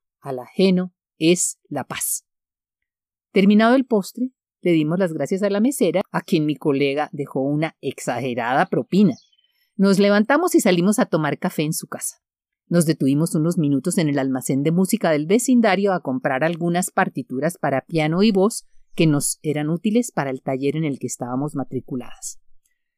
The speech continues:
Caminamos las pocas cuadras que faltaban para llegar a su vivienda. Ella miraba hacia atrás, como si temiera que alguien nos estuviera siguiendo. Entramos al edificio, saludamos al portero y llamamos el ascensor.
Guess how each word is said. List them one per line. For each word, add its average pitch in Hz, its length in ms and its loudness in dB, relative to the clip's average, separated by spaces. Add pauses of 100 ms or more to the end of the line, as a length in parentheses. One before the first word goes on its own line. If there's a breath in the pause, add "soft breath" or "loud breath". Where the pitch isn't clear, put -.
(180)
Caminamos 147 480 0
las 170 160 -4
pocas 156 340 -8
cuadras 170 460 -2
que - 80 -4
faltaban 139 480 -6
para 147 180 -4
llegar 123 300 -6
a 147 60 -10
su - 120 -4
vivienda. 127 460 -8 (560)
Ella 139 280 -10
miraba 151 500 -6
hacia 127 280 -10
atrás, 170 640 -6 (160)
como 139 260 -8
si - 160 -14
temiera 135 520 -6
que 143 160 -4
alguien 135 340 -4
nos 147 180 -8
estuviera 123 520 -10
siguiendo. 139 520 -2 (760)
Entramos 151 500 -4
al 143 140 -2
edificio, 175 680 -4 (380)
saludamos 147 640 0
al 139 120 -2
portero 180 580 -2 (280)
y 160 140 -2
llamamos 131 480 -2
el 139 100 -4
ascensor. - 460 -12